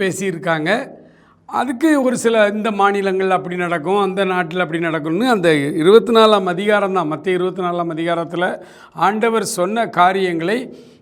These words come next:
இந்த வருஷம் இப்படி நடக்கும், அப்படி நடக்கும், ராஜஸ்தானுக்கு இப்படி நடக்கும், மகாராஷ்டிராவுக்கு இப்படி, இப்படி கொஞ்சம் ஸ்டேட்டை பிரித்து பிரித்து சொல்லியிருக்காங்க.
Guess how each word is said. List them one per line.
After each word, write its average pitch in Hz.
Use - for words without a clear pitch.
இந்த 247
வருஷம் 220
இப்படி 202
நடக்கும், 180
அப்படி 180
நடக்கும், 170
ராஜஸ்தானுக்கு 185
இப்படி 160
நடக்கும், 160
மகாராஷ்டிராவுக்கு 185
இப்படி, 233
இப்படி 208
கொஞ்சம் 185
ஸ்டேட்டை 202
பிரித்து 226
பிரித்து 190
சொல்லியிருக்காங்க. 170